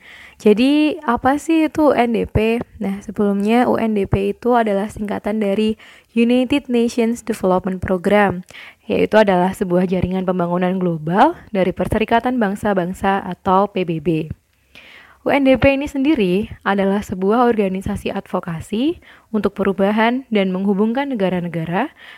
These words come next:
ke pengetahuan, pengalaman, dan pastinya sumber daya untuk membantu masyarakat membangun kehidupan yang lebih baik. Ternyata U N D P ini udah lama berdiri loh, teman-teman. Jadi, U N D P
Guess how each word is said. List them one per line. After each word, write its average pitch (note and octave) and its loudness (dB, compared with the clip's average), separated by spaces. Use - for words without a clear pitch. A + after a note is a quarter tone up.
ke - -2
pengetahuan, F#3 2
pengalaman, F3 -4
dan F3 -4
pastinya G#3+ -4
sumber F#3 -2
daya F#3 0
untuk G3+ -4
membantu G3 -2
masyarakat A#3 -4
membangun F#3+ -4
kehidupan F#3+ -4
yang F#3+ -4
lebih E3+ -6
baik. D#3+ -10
Ternyata B3 4
U C4 0
N A#3+ -2
D G#3+ 0
P A#3+ -4
ini D4+ -8
udah A3 0
lama F#3+ -4
berdiri F#3+ -2
loh, F#3 2
teman-teman. E3 -6
Jadi, F#3 -6
U - -20
N G#3 0
D F#3+ 0
P F#3 0